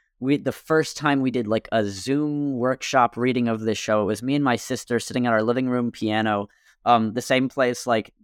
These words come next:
eighteen years earlier, she and I had put on a two-man production of Fiddler on the Roof. That was where I fell in love with the whole Fiddler concept. Um, but,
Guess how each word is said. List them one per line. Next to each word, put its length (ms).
eighteen 380
years 260
earlier, 460
she 180
and 80
I 140
had 160
put 140
on 160
a 100
two-man 460
production 440
of 120
Fiddler 260
on 120
the 100
Roof. 260
That 140
was 100
where 120
I 60
fell 220
in 80
love 220
with 120
the 80
whole 160
Fiddler 360
concept. 480
Um, 480
but, 260